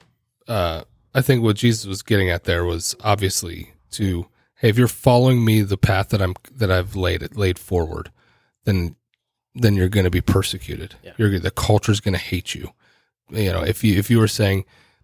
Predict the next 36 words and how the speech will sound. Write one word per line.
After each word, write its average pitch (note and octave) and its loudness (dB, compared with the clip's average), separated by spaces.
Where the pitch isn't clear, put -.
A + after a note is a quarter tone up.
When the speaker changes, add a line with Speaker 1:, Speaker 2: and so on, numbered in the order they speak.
Speaker 1:
"Hey, A#2 2
I'm G#2 2
gonna G2+ 2
live A#2+ 0
the C3 4
life G#2+ 2
that F#2 -2
Jesus F#2 -2
has F2+ -4
taught A#2 0
me C3 2
to C3 4
live," C#3+ 2
as, G2 0
like, G#2 -2
a F#2+ -2
Great G2 -2
Commission G#2 -2
is, F2 -8
"Go B2+ 4
into B2 0
the G#2+ 2
world, G#2 0
make F#2+ -4
disciples, F#2 -6
uh, F2 -2
baptize G2 2
and F2 -10
teach - -2
them F#2 -2
to F#2+ 0
obey F2+ 0
everything F2 0
that D#2 -8
he G2 -8
commanded." - -14